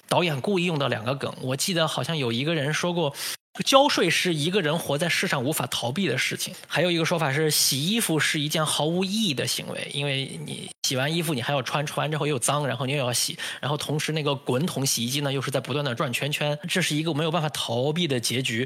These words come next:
这个是我的一个视角。那么我对这部电影最后部分的这个理解是，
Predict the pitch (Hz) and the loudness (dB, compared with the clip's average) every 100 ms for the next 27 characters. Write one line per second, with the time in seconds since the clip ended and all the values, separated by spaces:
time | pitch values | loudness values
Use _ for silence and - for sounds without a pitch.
0 | - - 233 160 185 143 123 123 123 123 | 0 2 4 4 4 2 2 2 2 2
1 | 127 143 120 - - - - - - - | 2 2 2 0 -6 -10 -8 -4 -2 -2
2 | - - 269 240 190 - - - - 156 | -6 -2 4 6 4 0 -14 -20 -6 0
3 | 156 143 151 320 277 185 180 160 131 127 | 2 4 4 4 4 2 2 0 0 2
4 | 226 - 247 151 160 143 120 113 123 117 | 2 4 2 2 2 2 0 0 0 0
5 | 117 143 117 - - 190 151 | 0 0 -2 -2 2 4 2